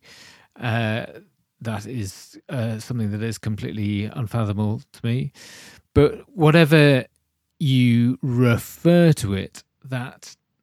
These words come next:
time away from work is very, very important. But often we don't look after ourselves. We don't think of it as being important for ourselves because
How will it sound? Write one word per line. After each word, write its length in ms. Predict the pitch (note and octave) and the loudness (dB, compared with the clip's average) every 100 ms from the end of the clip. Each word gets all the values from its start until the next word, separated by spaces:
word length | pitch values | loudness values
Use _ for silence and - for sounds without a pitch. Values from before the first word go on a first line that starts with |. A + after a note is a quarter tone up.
| _ | _
time 600 | - - C3 C3 B2+ B2 - | -10 -2 2 4 2 0 -4
away 680 | B2+ A2+ A#2+ A#2+ A2+ G#2+ C#3 _ _ _ | -4 0 0 2 0 -2 -6 _ _ _
from 560 | - - A2 G#2 G2 G#2 _ _ | -12 -6 -4 -4 -6 -10 _ _
work 500 | - A#2 G#2 G2 - - _ - - _ _ | -4 -2 -2 -4 -10 -20 _ -20 -20 _ _
is 680 | B2+ A#2+ A2+ A2 G#2+ G2+ - _ - | 0 0 0 -2 -4 -6 -14 _ -16
very, 320 | - C3 B2 | 0 4 4
very 240 | G#2+ G#2+ G#2+ | 2 0 -2
important. 640 | G#2 A2+ A2+ G#2 - - _ _ _ _ _ _ _ _ _ - | -2 -4 -6 -10 -14 -20 _ _ _ _ _ _ _ _ _ -6
But 160 | C3 - | -4 -2
often 580 | C#3 C#3 A#2+ A2+ A2+ - _ _ - | -2 0 0 0 -2 -8 _ _ -4
we 180 | B2 A#2 | -2 2
don't 480 | B2+ A#2 A#2 - - | 2 0 -2 -8 -4
look 220 | A2+ G#2+ | -4 2
after 380 | B2+ A#2 - A#2 | 2 2 0 0
ourselves. 580 | A2 - A#2+ A2 G#2+ G#2 | 0 0 0 -2 -4 -4
We 80 | |
don't 340 | A2+ A#2 A#2+ B2 | -2 -2 -2 -6
think 720 | - - _ _ D#3 D#3 D#3 | -16 -20 _ _ 4 4 4
of 120 | C3 | 4
it 200 | B2+ A#2+ | 4 4
as 140 | B2+ | 0
being 280 | A2 D3 D3 | 2 2 2
important 680 | D3 C3 D#3+ D#3 E3 - - | -2 -2 -2 -2 -4 -12 -14
for 220 | - D3+ | -6 -2
ourselves 520 | D#3 D3+ E3 D#3+ E3+ D#3 | 0 0 -2 -2 -4 -4
because 600 | D3 - D3+ D3+ C#3+ | -6 -2 0 0 -2